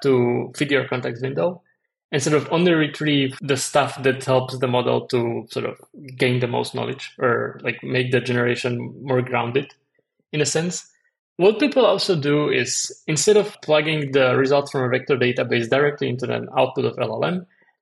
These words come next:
they maybe overfetch by a factor of ten. So, like, you need ten items, but you really fetch one hundred, right? And then use some second stage model that actually that's very much more computationally expensive. So from your corpus of,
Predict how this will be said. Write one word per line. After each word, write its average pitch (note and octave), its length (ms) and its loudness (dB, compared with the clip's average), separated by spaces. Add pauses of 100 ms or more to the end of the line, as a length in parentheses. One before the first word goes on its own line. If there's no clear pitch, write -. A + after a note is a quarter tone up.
they C#3+ 160 4
maybe D#3 360 0
overfetch E3 920 4
by A#2+ 100 0
a A#2+ 40 0
factor B2+ 280 -2
of A2+ 120 -6
ten. B2+ 220 -2
So, B2+ 180 0
like, A2+ 240 -4
you D#3 140 -4
need C#3 180 -2
ten B2 140 -2
items, D3 480 -4 (340)
but C#3+ 140 2
you D3+ 140 4
really C#3 140 4
fetch B2 260 -2
one A2+ 100 -4
hundred, - 400 -10
right? B2+ 180 0
And D3 200 -2
then F3+ 160 4
use E3 420 0
some C3+ 180 -2
second E3 340 -4
stage C#3+ 380 -4
model C#3+ 540 0
that C#3 80 -2
actually C#3+ 320 2
that's C3 120 -2
very C#3+ 580 2
much D3+ 240 -2
more D3+ 120 2
computationally C3+ 640 -2
expensive. C3+ 500 -6
So C3+ 400 2
from D3+ 140 0
your C#3 240 0
corpus D3 540 -2
of, B2 260 -2